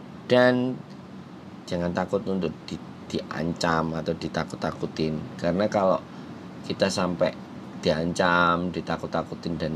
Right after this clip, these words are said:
kita juga takut, maka ya mereka akan senyum-senyum saja gitu loh. Intinya tuh seperti itu.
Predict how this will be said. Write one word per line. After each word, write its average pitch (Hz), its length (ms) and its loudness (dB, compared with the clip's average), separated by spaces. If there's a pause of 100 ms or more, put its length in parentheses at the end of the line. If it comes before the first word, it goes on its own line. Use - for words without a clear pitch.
kita - 320 -2
juga - 320 -6
takut, 95 640 4 (160)
maka 110 480 2 (540)
ya - 100 0
mereka 76 400 2
akan 95 160 0
senyum-senyum 87 640 -2
saja 87 540 0
gitu - 260 -10
loh. 80 180 -10 (640)
Intinya 82 460 4
tuh 110 100 0
seperti 69 480 0
itu. 76 240 0